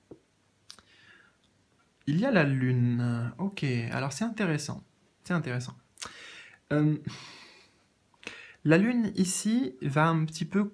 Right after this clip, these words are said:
contrebalancer cette énergie du monde. Alors, euh, c'est pas forcément négatif, donc je vais juste vous dire tout, tout, tout ce qui vient là. Euh,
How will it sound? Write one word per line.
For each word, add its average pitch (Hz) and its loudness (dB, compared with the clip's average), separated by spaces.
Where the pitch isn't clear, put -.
contrebalancer 156 2
cette 185 -4
énergie 131 -2
du 135 0
monde. 127 2
Alors, 127 2
euh, 131 2
c'est - -4
pas 233 4
forcément 180 2
négatif, 156 2
donc 123 2
je 131 -2
vais 131 0
juste 170 -2
vous 147 -2
dire 160 -2
tout, 156 -2
tout, 175 -8
tout 190 -2
ce 185 -4
qui - 0
vient 117 0
là. - -8
Euh, 131 2